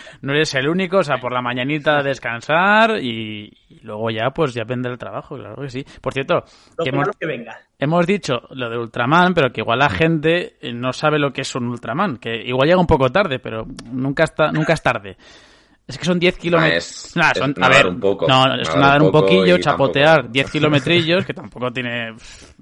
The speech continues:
Speaker 1: tampoco tiene mucha dificultad.
Speaker 3: <laughs>
Speaker 1: Luego, unos cuatrocientos veinticinco en bici, que bueno, que eso, nada, te lo haces en,
Speaker 3: Nada.
Speaker 1: ¿cuánto? Dos, tres,
Speaker 3: <laughs>
Speaker 1: cuatro días, en mi caso.
Speaker 3: Días.
Speaker 1: <laughs> Y luego ya un doble maratón.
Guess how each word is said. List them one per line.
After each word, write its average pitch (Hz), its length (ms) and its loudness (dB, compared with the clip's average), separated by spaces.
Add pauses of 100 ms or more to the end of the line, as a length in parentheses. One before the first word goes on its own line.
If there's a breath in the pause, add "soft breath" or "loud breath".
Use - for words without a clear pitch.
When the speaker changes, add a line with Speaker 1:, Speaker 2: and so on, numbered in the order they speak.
(200)
Speaker 1:
tampoco 110 340 -16
tiene 120 140 -8
mucha 120 380 -6
dificultad. 131 580 -2 (100)
Speaker 3:
<laughs> - 100 -10
Speaker 1:
Luego, 165 260 6
unos 135 240 -2
cuatrocientos 151 520 2
veinticinco 156 460 0
en 160 80 0
bici, 170 300 0
que 117 100 -8
bueno, 117 340 -4 (380)
que - 80 -12
eso, 131 280 -10 (320)
nada, 127 500 -6
te 117 100 -12
lo 117 100 -4
haces 123 300 -8
en, 127 580 -8
Speaker 3:
Nada. 80 180 -12
Speaker 1:
¿cuánto? 131 380 -4 (160)
Dos, 143 300 -4
tres, 139 340 -4
Speaker 3:
<laughs> 127 80 -6
Speaker 1:
cuatro 139 400 -4 (760 soft breath)
días, 139 540 0
en 127 120 -6
mi 127 100 -2
caso. 117 320 -6
Speaker 3:
Días. 104 260 -2
Speaker 1:
<laughs> - 1120 0
Y 160 100 4
luego 151 280 4
ya 175 360 2 (520)
un 180 160 2
doble 170 240 8
maratón. 110 500 -2